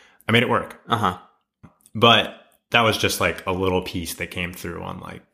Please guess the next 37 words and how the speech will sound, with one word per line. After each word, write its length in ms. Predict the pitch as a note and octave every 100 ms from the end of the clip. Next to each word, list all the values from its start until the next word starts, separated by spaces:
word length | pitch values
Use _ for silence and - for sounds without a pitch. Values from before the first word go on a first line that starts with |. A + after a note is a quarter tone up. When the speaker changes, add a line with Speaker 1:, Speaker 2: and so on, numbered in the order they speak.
| -
Speaker 1:
day 140 | F#2+
one. 320 | F2+ F2+ - -
Speaker 2:
Okay. 320 | A2+ G#2 F#2 - - _ _ _ _ _ -
Speaker 1:
The 160 | A2 G#2+
rest 220 | A2 -
of 60 | G#2
the 60 |
time, 220 | G#2 G2 G2
yeah, 160 | G2+
I 80 | F2
spent 220 | - F#2+
a 20 | F2
lot 160 | F2+
of 60 | F2+
time, 180 | F#2 F2+
like, 360 | F2 - -
designing 260 | - F#2 G2
PowerPoints, 880 | G2 F#2 F#2 F2+ F2+ F2 - - -
um, 500 | F#2 F2+ F2 E2+ E2
designing 320 | F#2+ F#2 G2
presentations, 1120 | F#2 G2 F#2+ F#2 F#2 F2+ F#2+ F2+ F2 E2+ E2+ -
booklets, 1000 | F#2+ F#2 - F2 E2+ - - - - -
whatever 320 | F2+ F2+ F2+
they 140 | F2+
needed 280 | F2 E2+ E2
us 200 | E2+ -
to 40 | E2+
do. 640 | D#2+ F#2 F2+ F2+ F2 F2+ F#2
Speaker 2:
Mm-hmm. 220 | A2 F#2+ F2+ - _
Speaker 1:
I 80 | A2+
didn't 180 | B2 A#2+
really 200 | A2+ G#2
so 140 | -
much 220 | G2 F#2 G2
work 220 | F#2 F#2
with, 180 | F#2 F2+
like, 400 | F2 E2+ -